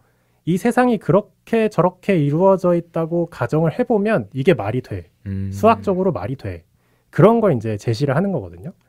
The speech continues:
Speaker 1: 앞으로 나오는 모든 실험들과 결과들도 "아, 우리 세상이 그렇게 설명되는구나"가 아니고 "그렇게 설명하자고 하니 말이 돼." 그런 식으로 나갈 거예요.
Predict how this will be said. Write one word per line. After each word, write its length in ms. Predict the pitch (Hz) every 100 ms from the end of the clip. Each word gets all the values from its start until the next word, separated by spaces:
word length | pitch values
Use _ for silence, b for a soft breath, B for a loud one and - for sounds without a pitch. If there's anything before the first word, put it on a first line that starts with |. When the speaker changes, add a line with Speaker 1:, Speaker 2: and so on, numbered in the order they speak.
| _
Speaker 1:
앞으로 360 | 113 - 254
나오는 360 | 185 120 156 147
모든 320 | 107 143 233
실험들과 640 | 240 220 214 196 165 143 123
결과들도 800 | 120 113 139 113 95 175 123 - _ _ _
"아, 140 | - 120
우리 240 | 113 139
세상이 260 | 156 170 151
그렇게 840 | - 147 - - 156 147 131 110 -
설명되는구나"가 920 | - 175 180 175 123 110 107 107 107 127
아니고 400 | 87 120 123 - _ _ _
"그렇게 360 | - 147 - 185
설명하자고 1080 | - 247 247 247 165 - 240 254 262 254 240
하니 340 | 240 262 277
말이 240 | 131 120 143
돼." 260 | 107 90 _ _ _ -
그런 200 | 156 214
식으로 260 | 220 185
나갈 240 | 110 104 104
거예요. 320 | 95 85